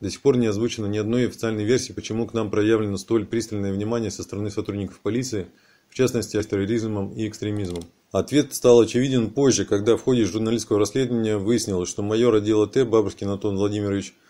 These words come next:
поставил личные интересы выше закона и просто мстил за своего родного отца в Рио начальника полиции Бабушкина Владимира Анатольевича, который сам на себя наговорил под видео. В полиции города Сургут работал целый семейный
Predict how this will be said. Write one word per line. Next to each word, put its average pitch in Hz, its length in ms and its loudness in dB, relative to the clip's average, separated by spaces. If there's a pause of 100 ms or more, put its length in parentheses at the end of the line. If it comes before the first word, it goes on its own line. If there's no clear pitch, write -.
(260)
поставил 110 560 2
личные 110 400 -2
интересы 120 440 2
выше 107 240 0
закона 101 400 0
и 92 160 -6
просто 123 320 2
мстил 120 260 0
за 101 140 0
своего 101 500 0
родного 98 400 0
отца 113 300 2
в 92 80 -4
Рио 104 220 0
начальника 98 460 -4
полиции 110 380 -4
Бабушкина 98 580 0
Владимира 98 440 -2
Анатольевича, 95 500 -6 (400)
который 113 680 6
сам 110 340 2
на 101 80 0
себя 110 300 -2
наговорил 104 400 0
под 101 180 0
видео. 90 300 -4 (360)
В - 40 -20
полиции 123 340 4
города 107 320 4
Сургут 120 420 0
работал 107 760 2 (100)
целый 123 400 4
семейный 120 680 0